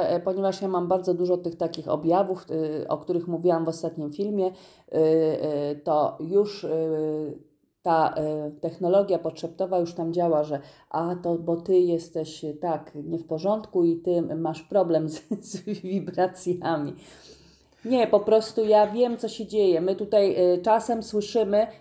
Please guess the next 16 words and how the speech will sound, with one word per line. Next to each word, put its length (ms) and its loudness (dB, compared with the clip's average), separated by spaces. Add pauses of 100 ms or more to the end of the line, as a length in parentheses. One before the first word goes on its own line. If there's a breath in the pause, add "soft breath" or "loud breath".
(140)
pracę 440 2
różnych 420 -2
urządzeń 560 2
za 100 0
ścianą. 540 -4 (260 loud breath)
My 120 -4
tutaj 320 2
dziwne 480 2 (240)
rzeczy, 580 -2 (440)
y, 40 -2
dziwnych 420 -2
rzeczy 220 0
doświadczamy. 640 -2
Także 260 0
ja 120 4
wiem, 200 0